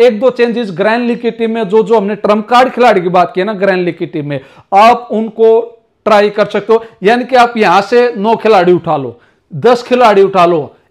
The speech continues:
एक खिलाड़ी आप और एक्स्ट्रा लो, सिलेक्शन कोई भी रख सकते हो अपने according। तो ग्रैंड लीग की टीम आपकी तैयार हो जाएगी। बाकी हमने वीडियो में बात कर लिया।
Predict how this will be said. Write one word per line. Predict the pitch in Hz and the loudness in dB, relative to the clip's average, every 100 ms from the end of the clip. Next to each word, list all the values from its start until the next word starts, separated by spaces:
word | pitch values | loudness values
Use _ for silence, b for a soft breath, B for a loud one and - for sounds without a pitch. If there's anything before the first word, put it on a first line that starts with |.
| - | -2
एक | 254 262 | 0 0
खिलाड़ी | 247 226 220 | 2 2 4
आप | 220 214 233 | 4 2 2
और | 240 240 | 2 2
एक्स्ट्रा | 233 - 226 202 | -4 -2 0 2
लो, | 214 220 | 0 0
सिलेक्शन | 220 214 208 208 | 0 -2 -4 -6
कोई | 202 202 | 0 2
भी | 190 | 2
रख | 202 202 | -4 -4
सकते | 185 - | -8 -4
हो | 190 | -4
अपने | 190 - 185 | -4 -6 -6
according। | 185 180 165 175 - _ _ | -4 -4 -4 -6 -12 _ _
तो | 214 | -6
ग्रैंड | 180 208 214 | -2 0 2
लीग | 208 | 0
की | 208 | -2
टीम | 208 202 196 | -4 0 0
आपकी | 185 226 | -2 -4
तैयार | 226 190 190 185 | -4 0 2 2
हो | 165 175 | 2 -2
जाएगी। | 156 165 160 214 170 B B | -2 -2 -2 -4 -6 B B
बाकी | 175 185 220 | -4 -2 -2
हमने | 196 220 | -2 -4
वीडियो | 208 190 208 | -2 -2 -2
में | 214 | -2
बात | 160 185 180 185 | 2 2 2 -2
कर | 185 | -2
लिया। | 180 196 | 0 2